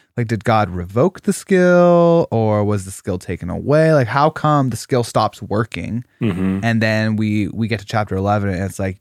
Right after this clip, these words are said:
Speaker 1: "Dude, you doofus, you totally blew it. What happened?"
Speaker 2: Right.
Speaker 1: Um, so I, I would, I would say, I would suggest that he's not asking for a skill in chapter three, verse nine. In, uh, First Kings chapter three, verse nine,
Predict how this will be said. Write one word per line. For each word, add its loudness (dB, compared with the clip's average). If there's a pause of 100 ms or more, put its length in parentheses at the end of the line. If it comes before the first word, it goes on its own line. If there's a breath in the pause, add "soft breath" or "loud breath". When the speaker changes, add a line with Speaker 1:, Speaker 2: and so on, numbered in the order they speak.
Speaker 1:
"Dude, -2
you -6
doofus, -4
you -8
totally -4
blew -4
it. -8
What -4
happened?" -6
Speaker 2:
Right. 0 (300)
Speaker 1:
Um, -10 (140)
so 4
I, 0 (320)
I 2
would, 4 (800)
I 2
would 2
say, 0
I 0
would 0
suggest -2
that 0
he's -6
not 0
asking -4
for -4
a -4
skill -4
in -6
chapter -4
three, -6
verse -8
nine. 0
In, 0 (480)
uh, 0
First 0
Kings 0
chapter -2
three, -2
verse -2
nine, -4